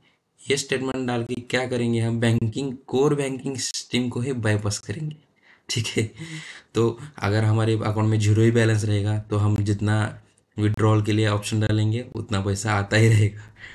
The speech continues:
ठीक है, तो इसको avoid करने के लिए हम यूज़ करेंगे if else statement। ठीक है, तो if else statement में हमें क्या लिखने पड़े-, क्या लिखना पड़ेगा if else statement में हमें, तो समझो if,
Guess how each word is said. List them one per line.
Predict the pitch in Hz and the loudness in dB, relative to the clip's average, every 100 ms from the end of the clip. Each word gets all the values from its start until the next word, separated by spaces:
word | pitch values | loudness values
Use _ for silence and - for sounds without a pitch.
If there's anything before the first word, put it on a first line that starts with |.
| - - | -20 -6
ठीक | 135 | -4
है, | 165 - - _ | -4 -10 -14 _
तो | |
इसको | 110 - - 113 | -4 -4 -4 0
avoid | 113 107 | 2 2
करने | 101 107 101 | 0 -2 -2
के | 98 | -2
लिए | 101 | -2
हम | 101 113 - | -2 -2 -2
यूज़ | 101 98 | -2 -2
करेंगे | 101 101 - - 101 | -6 -6 -8 -6 -6
if | 98 | -2
else | 95 | -4
statement। | - - 107 - - _ _ | -6 -14 -14 -16 -16 _ _
ठीक | 110 117 | -6 -6
है, | 123 _ _ _ - _ _ _ _ _ _ - | -12 _ _ _ -20 _ _ _ _ _ _ -14
तो | |
if | - 117 | -4 -4
else | 120 135 | 0 -2
statement | - 123 120 117 | -2 -2 -2 -2
में | 110 | -2
हमें | 113 107 | -2 -4
क्या | - 110 | -4 -2
लिखने | 107 104 101 | -2 -2 -6
पड़े-, | 107 110 | -8 -12
क्या | - - 101 | -14 -6 -4
लिखना | 101 98 95 | -2 -4 -4
पड़ेगा | 95 95 95 | -6 -6 -6
if | 101 | -6
else | 95 110 104 | -8 -10 -14
statement | - 104 113 92 | -14 -10 -10 -8
में | 92 | -8
हमें, | 92 92 107 - _ _ _ _ - _ _ | -10 -8 -10 -12 _ _ _ _ -20 _ _
तो | 117 | -6
समझो | 113 120 101 104 - - 110 | -4 -2 -2 -4 -6 -10 -4
if, | 107 | -4